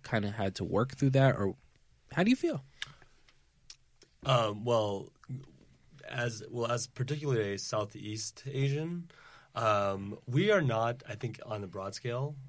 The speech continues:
Speaker 2: um, affiliated with that. But when you're within, like,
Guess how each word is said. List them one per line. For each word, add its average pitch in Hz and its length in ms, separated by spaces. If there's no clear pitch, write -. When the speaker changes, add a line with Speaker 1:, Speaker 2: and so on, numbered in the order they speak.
Speaker 2:
um, 92 540
affiliated 135 500
with 104 120
that. 95 200
But 117 160
when 104 200
you're 104 120
within, 107 340
like, 95 280